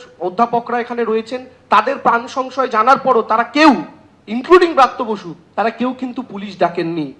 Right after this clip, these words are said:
নিজেরা ওখান থেকে বেরিয়ে গিয়েছেন। এবং স্বাভাবিকভাবেই স্বাভাবিক মানব সত্তা অনুযায়ী বেরিয়ে গিয়েছেন, এটার মধ্যে অবাক হওয়ার কিন্তু কোনো কিছু নেই। এখন বিষয়টা হচ্ছে,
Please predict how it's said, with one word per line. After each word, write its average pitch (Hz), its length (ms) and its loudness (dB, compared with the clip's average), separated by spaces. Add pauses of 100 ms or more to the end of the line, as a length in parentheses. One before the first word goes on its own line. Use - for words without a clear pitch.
(260)
নিজেরা 196 400 0
ওখান 233 240 -4
থেকে 208 180 -12
বেরিয়ে 185 320 -8
গিয়েছেন। 233 340 -6 (200)
এবং 208 140 -6
স্বাভাবিকভাবেই 214 760 -4
স্বাভাবিক 190 420 -10 (380)
মানব 185 300 2
সত্তা 190 340 -2
অনুযায়ী 285 340 4
বেরিয়ে 196 300 -2
গিয়েছেন, 214 360 0 (220)
এটার 220 200 -4
মধ্যে 240 200 -6
অবাক 190 240 2
হওয়ার 214 220 -2
কিন্তু 214 260 -10
কোনো 190 200 -8
কিছু 165 220 -14
নেই। 139 140 -8 (680)
এখন 320 240 0
বিষয়টা 294 380 0
হচ্ছে, 196 380 -2